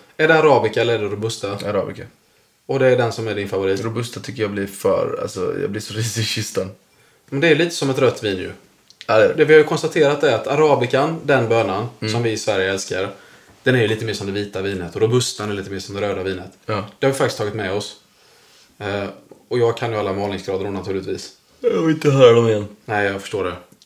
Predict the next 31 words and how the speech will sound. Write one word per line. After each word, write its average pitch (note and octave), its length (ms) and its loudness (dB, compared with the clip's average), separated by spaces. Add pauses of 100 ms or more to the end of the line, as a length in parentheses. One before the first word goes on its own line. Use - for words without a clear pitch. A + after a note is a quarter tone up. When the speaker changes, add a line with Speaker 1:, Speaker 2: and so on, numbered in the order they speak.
Speaker 2:
Så - 140 -4
vad D#3+ 140 8
har E3 80 10
vi D#3+ 80 6
egentligen C#3+ 280 4
kommit C#3+ 220 -2
fram G#2+ 200 2
till F2+ 140 -4
idag? E2 160 -2 (1800)
Speaker 1:
Alltså, C#3 240 -4
vi D#3 100 -2
har E3 80 0
väl D#3 100 0
kommit D3+ 220 -2
fram D3 240 0
till B2 200 -4
att, A#2 260 -4
eh, G#2 200 -2 (720)
telefonberoendet A#2+ 840 0
är B2 120 0
ett G#2 120 -4
otyg. B2+ 640 -4 (340)
Och G2 360 -6 (880)
jag G#2+ 320 0
är G#2 60 -4
högst G#2+ 300 -4
delaktig. G#2 600 -4 (240)
Du A2+ 120 -4
är A#2 100 2
också G#2 220 -4
delaktig. G2 520 -4